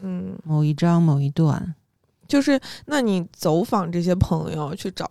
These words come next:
Speaker 1: 他们聊这些照片儿，这个过程艰难吗？
Speaker 2: 还好，就是比如约这个时间上，可能因为大家都忙，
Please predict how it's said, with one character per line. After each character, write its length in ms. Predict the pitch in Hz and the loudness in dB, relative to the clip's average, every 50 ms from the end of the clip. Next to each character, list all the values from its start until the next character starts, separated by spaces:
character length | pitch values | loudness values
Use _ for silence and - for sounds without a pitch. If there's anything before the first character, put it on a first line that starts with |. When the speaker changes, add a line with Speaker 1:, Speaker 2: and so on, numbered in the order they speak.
| - | -10
Speaker 1:
他 160 | - 196 185 190 | -8 -8 -6 -6
们 220 | 196 208 190 180 | -6 -6 -6 -6
聊 200 | - - - 175 | -8 -10 -12 -12
这 140 | 165 190 190 | -14 -16 -16
些 180 | 185 - - | -14 -16 -16
照 220 | - - - - - | -14 -14 -14 -14 -14
片 180 | - - - | -14 -16 -16
儿， 140 | - - - _ _ _ _ _ _ _ _ | -16 -16 -18 _ _ _ _ _ _ _ _
这 100 | - - | -2 0
个 140 | 214 160 139 | 2 2 2
过 180 | - 175 170 160 | 2 2 2 2
程 240 | - 185 160 165 | 2 -2 -6 -6
艰 280 | 165 - 175 165 170 165 | -4 -4 -2 -2 -2 -2
难 180 | 160 147 - 82 | -4 -4 -6 -8
吗？ 260 | 82 82 78 - - _ _ _ _ _ _ _ _ | -8 -10 -10 -10 -12 _ _ _ _ _ _ _ _
Speaker 2:
还 500 | _ - - - - 208 214 240 294 349 349 | _ -12 -12 -6 -4 -2 -2 0 0 -2 -2
好， 500 | - - - 160 - - - - - - - | -4 -4 -2 -2 -2 -2 -4 -6 -8 -8 -8
就 240 | - 339 349 320 262 | -4 -2 0 0 -2
是 800 | - - - 190 180 170 165 160 160 151 156 160 - - - _ - - _ _ _ _ _ - | -2 -6 -4 -2 -2 0 0 0 0 0 -2 -2 -4 -8 -12 _ -18 -20 _ _ _ _ _ -2
比 100 | 170 165 | 0 2
如 160 | 165 175 185 | 4 4 2
约 440 | 185 202 226 226 226 220 220 226 220 | 2 4 4 6 6 6 6 4 4
这 120 | 220 214 | 2 2
个 120 | 175 160 165 | 2 2 0
时 360 | - - - - 160 175 190 | 0 -4 -6 -2 -2 -2 0
间 380 | 185 240 254 269 285 311 330 320 | 2 2 2 4 4 4 2 2
上， 320 | 285 233 185 160 156 156 | 4 4 4 4 2 2
可 160 | 151 151 139 | 2 2 0
能 180 | 139 139 143 156 | 0 0 0 0
因 80 | 175 | 0
为 120 | 185 202 202 | 0 0 0
大 200 | 202 214 190 180 | 0 0 0 2
家 200 | 180 196 190 202 | 0 0 0 0
都 160 | - 214 220 | 0 0 0
忙， 580 | 220 190 170 156 143 139 143 160 180 196 214 | 0 0 0 0 0 -2 -2 -2 -2 -4 -6